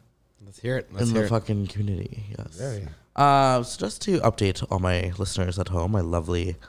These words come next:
Speaker 2: lovely listeners, I am going through a little bit of a shift.
Speaker 3: Okay.
Speaker 2: Okay. I hinted at it before.
Speaker 3: From to?
Speaker 2: Um, like I was saying it to you guys. Um,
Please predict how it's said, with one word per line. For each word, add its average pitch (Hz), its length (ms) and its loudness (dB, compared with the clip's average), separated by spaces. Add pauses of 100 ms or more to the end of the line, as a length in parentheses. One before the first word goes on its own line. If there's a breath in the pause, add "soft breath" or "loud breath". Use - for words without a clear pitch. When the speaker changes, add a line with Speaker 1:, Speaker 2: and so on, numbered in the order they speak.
(160)
Speaker 2:
lovely 92 180 2
listeners, - 540 -4 (440 loud breath)
I 131 380 2
am 110 320 2 (320)
going 123 260 2
through 123 180 -2
a 120 40 2
little 113 180 -2
bit 110 120 -2
of 107 80 -2
a 110 80 -2
shift. - 540 -10 (540)
Speaker 3:
Okay. 139 200 -4
Speaker 2:
Okay. 127 320 -4 (300 loud breath)
I - 80 0
hinted 107 280 -2
at 117 140 0
it - 80 -2
before. 110 480 0 (140)
Speaker 3:
From 98 460 0 (120)
to? 98 320 -2 (180)
Speaker 2:
Um, 98 440 0 (880)
like 110 200 -2
I - 40 -2
was 104 100 -2
saying 101 160 -2
it - 80 -6
to 117 120 -6
you 90 80 -2
guys. 92 320 -2 (120)
Um, 107 460 -4